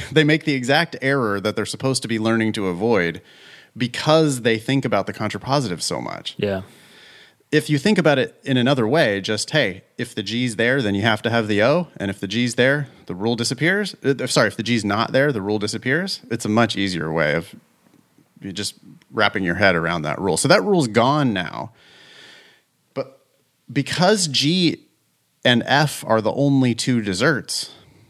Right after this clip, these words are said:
Speaker 1: in the world where G's out,
Speaker 2: We know.
Speaker 1: F has to be in.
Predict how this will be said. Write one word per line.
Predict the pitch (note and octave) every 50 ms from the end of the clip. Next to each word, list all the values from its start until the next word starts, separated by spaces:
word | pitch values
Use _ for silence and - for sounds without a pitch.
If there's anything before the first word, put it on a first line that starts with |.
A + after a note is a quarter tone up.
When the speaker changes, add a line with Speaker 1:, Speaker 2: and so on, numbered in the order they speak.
| _ _ _ _ _ _ _ _ _ _ _ _ _ _ _ _ _ _ _ _ _ _ _ _ _ _ _ _ -
Speaker 1:
in | A2 A2
the | A2+
world | A#2+ C3 D3 D#3+ C#3+
where | C3+ C3 A#2+ A2+
G's | G#2 A2 A2+ A2+ A2 G2 -
out, | - - D#2 E2+ B2 G2+ G#2+ - - - - _ _ -
Speaker 2:
We | - A#2 A2
know. | G#2 G#2 G#2 G#2 G#2 G#2 G2+ G2+ - - - _ _ _ _ _ _ _ _ -
Speaker 1:
F | - D3+ F3+ - -
has | - B2+ B2 -
to | - A2+
be | B2 G#3+ -
in. | G2 G#2+ - - - -